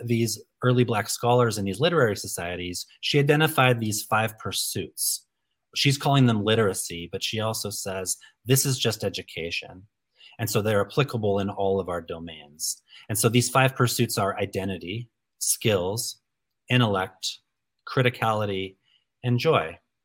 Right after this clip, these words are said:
And she comments in her book that, or her books, that skills is essentially where our curriculum usually lives,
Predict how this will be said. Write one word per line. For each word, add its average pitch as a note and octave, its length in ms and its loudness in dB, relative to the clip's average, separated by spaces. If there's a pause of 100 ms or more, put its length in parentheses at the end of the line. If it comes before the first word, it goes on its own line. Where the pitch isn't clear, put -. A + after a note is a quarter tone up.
(520)
And A#2+ 80 0
she C3 160 -2
comments D#3 480 2
in C3 120 4
her A#2 120 2
book A2 280 -4 (100)
that, G#2+ 260 -4
or A#2 80 -4
her G#2+ 80 -8
books, A#2+ 380 -4
that G#2+ 180 -6
skills D#3+ 580 2
is A#2+ 80 -2
essentially A#2 580 0
where G#2 520 -4 (320)
our G#2+ 160 0
curriculum F#2+ 840 -6 (140)
usually G2+ 800 -4
lives, E2 760 -12